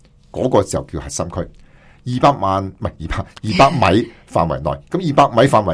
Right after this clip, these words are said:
Speaker 1: 外嘅呢，就唔係核心區㗎咯喎，
Speaker 2: 係。
Speaker 1: 就係屬於 Green Square 嘅一啲，啊，區域咯，噉樣嘅。
Speaker 2: 嗯。
Speaker 1: 噉所以呢，即係 Zetland 當中嘅火車站個位呢，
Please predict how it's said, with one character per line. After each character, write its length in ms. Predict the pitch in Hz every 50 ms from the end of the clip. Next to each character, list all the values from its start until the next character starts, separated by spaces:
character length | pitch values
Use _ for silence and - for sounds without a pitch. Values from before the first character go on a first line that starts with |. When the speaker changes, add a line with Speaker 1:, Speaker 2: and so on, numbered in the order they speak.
| 82 95
Speaker 1:
外 240 | 110 101 107 110 113
嘅 80 | 131 151
呢， 80 | 165 165 - - - _ _ _ - -
就 100 | - 139
唔 100 | 85 76
係 60 | 85
核 100 | 87 90
心 140 | 85 - - - -
區 60 | 131
㗎 120 | 117 110 98
咯 240 | 95 92 92 80 -
喎， 40 | 220
Speaker 2:
係。 220 | 220 208 196 185
Speaker 1:
就 80 | - 98
係 40 | 92
屬 80 | - 98
於 80 | 131
Green 340 | 139 - 160 156 156 151 135
Square 500 | - - - 151 151 143 120 85 71 69 -
嘅 300 | 101 92 85 80 69 - - - 101
一 40 | 110
啲， 440 | 98 110 107 101 101 - - -
啊， 140 | 62 - - - - -
區 80 | - 113
域 120 | 95 87 -
咯， 360 | - 101 107 110 117 110 80
噉 80 | 69 76
樣 160 | 78 76 80 67
嘅。 100 | 62 - -
Speaker 2:
嗯。 420 | 220 220 220 214 208 196 185 165 -
Speaker 1:
噉 80 | 180
所 140 | 180 190 165
以 20 |
呢， 160 | 151 170 175 170 - - - - - _ _ _ _ -
即 120 | - -
係 200 | 143 117 95 87 - -
Zetland 600 | - - - - 175 156 - 92 85 69 64 69 73
當 200 | 104 120 131 127
中 280 | 123 131 127 127 120
嘅 400 | 107 104 92 87 85 82 82 76 - _ _ _ _ _ _ _
火 240 | _ - - 82 95
車 160 | - 127 123
站 260 | 113 - 90 78 82 90
個 120 | 98 101
位 200 | 85 76 76 90
呢， 100 | 101 120